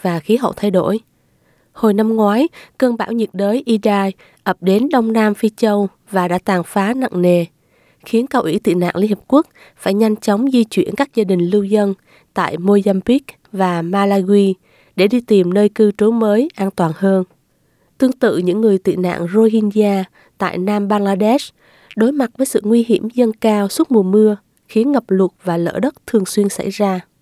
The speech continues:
Ông Harper nói, ông chỉ có thể ước đoán những vấn đề như thế này sẽ càng tăng thêm trong những năm tới, và ông thúc giục các chính phủ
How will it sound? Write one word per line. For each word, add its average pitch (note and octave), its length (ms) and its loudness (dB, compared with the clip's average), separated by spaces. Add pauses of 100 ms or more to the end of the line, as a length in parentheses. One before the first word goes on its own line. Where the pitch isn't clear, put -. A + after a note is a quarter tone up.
(400)
Ông A3+ 220 -2
Harper A3+ 440 0
nói, G#3 320 0 (280)
ông B3+ 140 -2
chỉ G#3 140 -2
có B3+ 160 -6
thể G3+ 160 0
ước C#4 200 -2
đoán G#3+ 380 0
những F#3 140 2
vấn A3+ 200 0
đề G3+ 220 0
như G#3 120 2
thế A#3+ 140 -2
này G3 320 -2 (220)
sẽ - 240 -6
càng F#3+ 240 0
tăng A#3 260 -2
thêm A#3 380 0
trong G#3 140 -2
những G3 140 -2
năm G#3 160 -4
tới, G#3 360 0 (480)
và F3+ 200 -4
ông G3+ 240 -2
thúc C#4+ 180 -4
giục A#3 240 2
các B3 140 -12
chính A#3 140 2
phủ - 340 -2